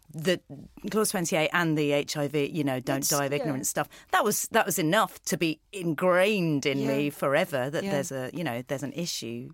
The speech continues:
Speaker 2: Yeah,
Speaker 1: there.
Speaker 2: y-, you get all these sort of, um, it's all like, it's almost like you're getting all these really subtle green lights and red lights when you're growing up, and they're constant, and they're forming all these synapses, and green feels good and red feels bad.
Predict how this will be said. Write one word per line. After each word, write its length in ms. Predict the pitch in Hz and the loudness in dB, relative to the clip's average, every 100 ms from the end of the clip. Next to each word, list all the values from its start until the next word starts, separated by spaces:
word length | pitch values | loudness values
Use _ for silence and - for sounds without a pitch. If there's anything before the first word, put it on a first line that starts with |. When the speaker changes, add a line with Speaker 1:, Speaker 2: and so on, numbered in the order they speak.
| - | -2
Speaker 2:
Yeah, 220 | 294 311 | 0 2
Speaker 1:
there. 160 | 269 135 | 2 -2
Speaker 2:
y-, 80 | - | -4
you 100 | 247 | -2
get 180 | 269 294 | 0 2
all 100 | 302 | 0
these 160 | 214 | 0
sort 160 | - 196 | -2 -2
of, 300 | 180 156 - 160 | -2 -4 -6 -2
um, 500 | 156 151 147 143 135 _ _ _ _ _ _ | -2 -2 -4 -6 -10 _ _ _ _ _ _
it's 100 | - | -4
all 100 | 285 | 0
like, 160 | 302 - | 0 0
it's 120 | - | -2
almost 200 | 294 269 | -2 0
like 160 | 240 - | -2 -2
you're 320 | 185 175 160 | -2 -2 -2
getting 340 | 151 175 170 165 | -2 0 0 0
all 80 | 160 | -4
these 360 | 151 143 - - | -2 -2 -2 -4
really 220 | 240 262 | -2 0
subtle 320 | - 185 175 | 0 0 -4
green 300 | 147 160 156 | -4 -2 -2
lights 280 | 147 131 - | -4 -6 -6
and 120 | 143 | -4
red 200 | 143 143 | -4 -4
lights 500 | 127 120 - - - - - | -4 -6 -4 -4 -4 -8 -8
when 160 | 160 | -4
you're 120 | 156 | -4
growing 300 | 151 151 139 | -4 -4 -4
up, 140 | 139 - | -6 -4
and 100 | 156 | -4
they're 80 | 170 | -4
constant, 600 | - 170 165 - 131 123 | -4 -2 -2 -6 -8 -8
and 140 | 139 | -6
they're 100 | 143 | -6
forming 380 | 139 185 170 156 | -4 -2 -2 -2
all 100 | 156 | -4
these 160 | 139 - | -2 0
synapses, 880 | - 156 139 127 - 135 117 123 123 | 0 -2 -4 -6 -8 -8 -6 -6 -4
and 460 | 147 147 147 143 139 - - - - - - - | -4 -2 -2 -4 -6 -8 -16 -20 -20 -20 -20 -2
green 260 | 208 285 254 | 2 2 2
feels 240 | 247 196 | 2 2
good 320 | 311 202 139 - | 2 2 0 -4
and 180 | 127 123 | -6 -2
red 180 | 135 | -4
feels 180 | 127 131 | -4 -6
bad. 320 | 117 104 60 | -4 -4 -4